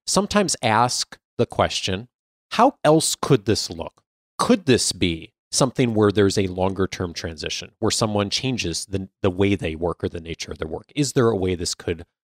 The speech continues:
look at how we do this part time? Is there a way that a job or role changes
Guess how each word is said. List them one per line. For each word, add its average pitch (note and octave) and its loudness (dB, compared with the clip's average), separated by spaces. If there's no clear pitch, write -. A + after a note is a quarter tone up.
look G2 -2
at E2+ -2
how G#2+ 2
we F2+ 0
do E2+ -4
this D#2+ -8
part - -6
time? D#2 -14
Is B2 -4
there A#2+ 4
a G#2 6
way F#2 0
that F2+ 0
a F2 -4
job F2 -2
or F2 -2
role F2 -2
changes A2+ -6